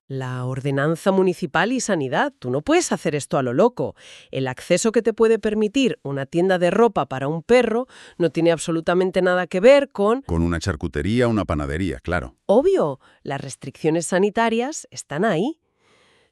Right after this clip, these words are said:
Speaker 1: Toda esta estrategia de la acera tiene que moverse siempre dentro de lo que permite el ayuntamiento.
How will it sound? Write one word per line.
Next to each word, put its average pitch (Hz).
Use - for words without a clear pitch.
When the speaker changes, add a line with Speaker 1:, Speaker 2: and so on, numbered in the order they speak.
Speaker 1:
Toda 226
esta 247
estrategia 196
de 165
la 147
acera 247
tiene 170
que 180
moverse 160
siempre 233
dentro 185
de 233
lo 214
que 156
permite 143
el 190
ayuntamiento. 156